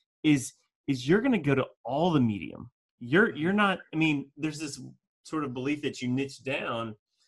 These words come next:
but you're, you're not just niching down on YouTube, which has kind of been your bread and butter on the socials.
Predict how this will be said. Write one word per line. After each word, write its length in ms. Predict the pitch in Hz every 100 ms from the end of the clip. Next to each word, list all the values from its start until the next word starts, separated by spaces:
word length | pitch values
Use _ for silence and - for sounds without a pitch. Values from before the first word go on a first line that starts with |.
| _ -
but 220 | 131 -
you're, 220 | 208 277
you're 160 | 185 202
not 160 | 226 175
just 140 | 147
niching 400 | 160 175 170 147
down 200 | 160 143
on 180 | 123 123
YouTube, 360 | 180 - 127 110
which 160 | 113
has 140 | 120 123
kind 220 | 180 196
of 80 | 175
been 140 | 160
your 120 | 156
bread 200 | 139 135
and 120 | 127 117
butter 280 | 127 127
on 80 | 117
the 80 | 110
socials. 680 | - 170 - 104 95 -